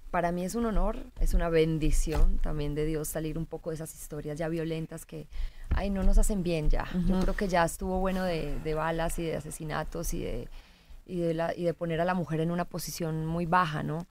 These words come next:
Speaker 2: Claro.
Speaker 1: Es, es el momento de rescatar los valores, es el momento de, de empoderarnos, por ejemplo, como mujeres. Y eso rescato yo de este personaje, María Magdalena. Era una,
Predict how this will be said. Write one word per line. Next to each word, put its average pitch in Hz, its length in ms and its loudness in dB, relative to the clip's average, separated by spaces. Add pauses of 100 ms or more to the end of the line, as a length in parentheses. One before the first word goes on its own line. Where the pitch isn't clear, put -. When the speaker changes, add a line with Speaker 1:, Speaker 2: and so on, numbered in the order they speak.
Speaker 2:
Claro. 170 320 0
Speaker 1:
Es, 165 240 -10
es 160 140 -6
el 180 120 0
momento 180 360 0
de 180 60 2
rescatar 165 400 -4
los 170 100 0
valores, 170 420 2
es 160 120 -6
el 170 80 -2
momento 160 400 -2
de, 160 320 -2 (260)
de 185 60 2
empoderarnos, 175 760 6
por 156 140 4
ejemplo, 151 300 -2
como 170 160 -2
mujeres. 151 480 -2 (200)
Y 175 120 0
eso 180 160 4
rescato 180 340 0
yo 190 160 2
de 190 60 4
este 196 160 6
personaje, 160 440 2
María 170 220 2
Magdalena. 160 500 6
Era 143 120 0
una, 175 400 2